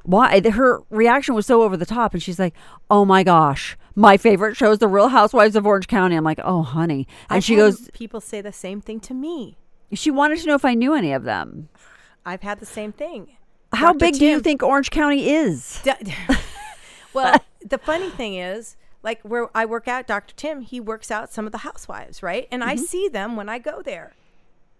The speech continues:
Speaker 2: I
Speaker 1: Okay.
Speaker 2: could give a rat's. I don't care.
Speaker 1: No, you don't.
Speaker 2: I don't
Speaker 1: No.
Speaker 2: care. I, I'm more, I'm more like, "Wow, that's what she looks like with no makeup? Okay."
Speaker 1: Oh. <laughs>
Speaker 2: Right? Like, she's just one of us, okay? She's just us.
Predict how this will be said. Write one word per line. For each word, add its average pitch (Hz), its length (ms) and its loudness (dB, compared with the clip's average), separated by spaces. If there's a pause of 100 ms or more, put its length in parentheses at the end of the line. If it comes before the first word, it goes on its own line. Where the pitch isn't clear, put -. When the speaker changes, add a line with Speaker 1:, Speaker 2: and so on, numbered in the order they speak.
(460)
Speaker 2:
I - 100 0
Speaker 1:
Okay. 165 120 4
Speaker 2:
could 269 80 0
give 320 160 -6
a 359 80 -6
rat's. 202 560 -10
I 254 100 -2
don't 370 200 -8
care. - 520 -16 (300)
Speaker 1:
No, 247 160 -2
you 226 160 -2
don't. 247 480 -2 (320)
Speaker 2:
I 370 140 -2
don't 415 180 -6
Speaker 1:
No. 247 160 2
Speaker 2:
care. 247 240 -6 (280)
I, 180 220 -4
I'm 311 200 -2
more, 320 260 -4 (220)
I'm 294 160 -4
more 294 200 -4
like, 233 280 -4
"Wow, 202 360 -4
that's 190 240 -8
what 277 100 -16
she - 120 -14
looks 247 240 -12
like 294 140 -14
with 214 100 -16
no 196 140 -8
makeup? 220 420 -14 (160)
Okay." 220 340 -10 (140)
Speaker 1:
Oh. 605 260 -2 (260)
<laughs> - 500 0
Speaker 2:
Right? 285 220 -4
Like, 294 200 -4
she's 320 320 -4
just 392 180 -8
one 320 160 -2
of 254 120 -2
us, 220 360 -6
okay? 233 420 -10
She's 302 220 -12
just 359 180 -10
us. - 360 -10